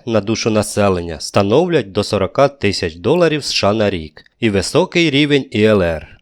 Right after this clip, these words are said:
Вони мають багатопрофільну економіку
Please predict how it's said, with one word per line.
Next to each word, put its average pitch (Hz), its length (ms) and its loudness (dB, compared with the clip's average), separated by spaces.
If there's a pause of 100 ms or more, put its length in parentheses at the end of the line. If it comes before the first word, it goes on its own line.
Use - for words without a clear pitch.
(160)
Вони 131 280 4
мають 143 420 2
багатопрофільну 113 840 0
економіку 104 840 -2